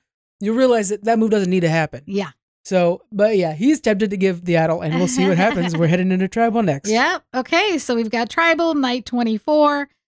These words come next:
Speaker 2: Starts where Jeff's telling Deshawn, "Hey, you know, last Tribal you wanted to take out, uh, Ricard. Is that still what you want?"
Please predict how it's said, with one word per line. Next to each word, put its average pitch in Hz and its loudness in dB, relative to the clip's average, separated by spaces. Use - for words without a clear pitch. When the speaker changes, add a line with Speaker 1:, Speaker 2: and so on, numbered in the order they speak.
Speaker 2:
Starts 349 -2
where 330 2
Jeff's 269 0
telling 240 0
Deshawn, 226 0
"Hey, 240 -2
you 220 -2
know, 202 -2
last 294 0
Tribal 277 2
you 247 4
wanted 240 2
to 226 -6
take 220 -4
out, 202 0
uh, 190 0
Ricard. 190 -2
Is 196 -4
that 214 -2
still 285 -2
what 285 -4
you 220 -2
want?" 185 -6